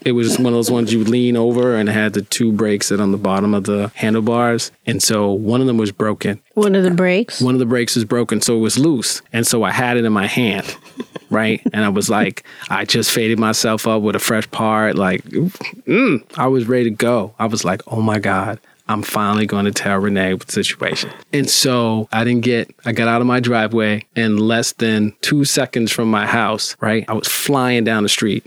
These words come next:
Speaker 1: I drop the damn brake that was in my hand. It goes in the front spoke. <laughs> And I fly over the handlebars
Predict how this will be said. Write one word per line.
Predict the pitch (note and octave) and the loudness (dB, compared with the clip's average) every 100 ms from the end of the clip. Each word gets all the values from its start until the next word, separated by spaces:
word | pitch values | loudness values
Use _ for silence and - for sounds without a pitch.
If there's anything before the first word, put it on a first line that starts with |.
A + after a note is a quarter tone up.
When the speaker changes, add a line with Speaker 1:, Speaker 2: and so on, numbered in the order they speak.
| - | -8
Speaker 1:
I | - G#2+ | -6 -4
drop | - G#2 G2 G2+ G#2 - - - | -2 0 0 0 -4 -10 -18 -6
the | A2+ A2+ - | -4 -4 -4
damn | - A2 G#2+ G#2+ G#2 G#2 G#2+ _ | -2 0 0 0 -2 -4 -6 _
brake | - A2 G2 D2+ - - | -2 0 0 -4 -8 -8
that | - | -4
was | A2 G#2+ | 0 0
in | G#2 | 2
my | G2+ F#2+ | 2 0
hand. | - G#2 F2 - - _ | 0 0 -2 -6 -16 _
It | C3 - | -4 -2
goes | B2+ A#2+ B2 A#2+ | 0 2 2 2
in | A2+ | 2
the | G2 | 2
front | - - A#2+ A#2+ | 0 0 0 0
spoke. | - - - E2 - - - _ - | 0 0 -2 -4 -6 -14 -18 _ -14
<laughs> | - G4 - - A#4 - D#4+ - C#4+ - - - G#3+ - A3+ | -10 -10 -12 -6 -4 -2 -4 -2 -2 -2 -4 -2 -2 0 -2
And | - A#2 | 0 2
I | G2+ | 2
fly | - - A#2 A#2+ | 0 0 2 2
over | B2+ C3 | 2 2
the | B2+ | 0
handlebars | B2 B2 A#2 G#2 G2+ G2 G#2 G#2 | 2 2 2 0 0 2 0 -2